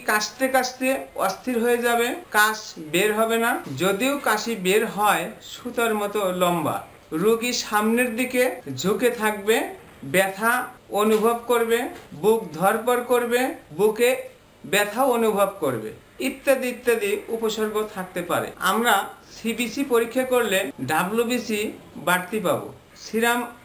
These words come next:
আইজিএ পরীক্ষা করে দেখতে পাই তার অ্যালার্জির পরিমাণ অনেক বেশি। এক্স রে চেস্ট পিএ করলে আমরা শ্বাসকষ্ট পেয়ে থাকি।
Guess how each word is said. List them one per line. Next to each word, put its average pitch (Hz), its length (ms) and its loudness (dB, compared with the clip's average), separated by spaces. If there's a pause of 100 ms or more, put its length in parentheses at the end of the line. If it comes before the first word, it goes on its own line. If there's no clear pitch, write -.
আইজিএ 220 460 0 (100)
পরীক্ষা 247 380 0 (100)
করে 233 140 4 (160)
দেখতে 208 320 -2
পাই 196 200 4 (260)
তার 196 220 4
অ্যালার্জির 202 540 0
পরিমাণ 202 280 0 (140)
অনেক 233 180 0 (360)
বেশি। 165 300 -2 (420)
এক্স - 160 -2 (100)
রে 254 80 4 (220)
চেস্ট 226 260 0 (120)
পিএ 226 220 2 (100)
করলে 202 300 2 (440)
আমরা 185 240 4 (600)
শ্বাসকষ্ট 190 640 -2 (400)
পেয়ে 185 260 0
থাকি। 120 260 -6